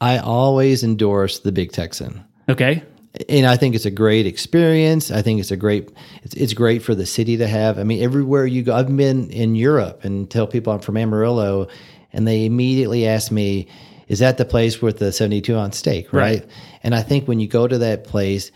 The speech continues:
Speaker 1: it's, you, you're going there, you're getting an experience. You're not just getting food there. You're getting the whole works right there. And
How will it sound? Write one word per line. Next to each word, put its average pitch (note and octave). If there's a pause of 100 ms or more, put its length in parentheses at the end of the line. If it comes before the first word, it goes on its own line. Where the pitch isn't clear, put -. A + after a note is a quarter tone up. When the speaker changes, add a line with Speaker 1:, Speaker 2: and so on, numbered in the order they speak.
(260)
Speaker 1:
it's, -
you, B2+
you're B2+
going D3+
there, B2
you're A#2
getting A#2+
an G#2
experience. G2
You're A2
not D3+
just C3+
getting A2+
food A2+
there. F2
You're G2+
getting A2
the G2+
whole A2+
works G2+
right F2+
there. F#2
And F#2+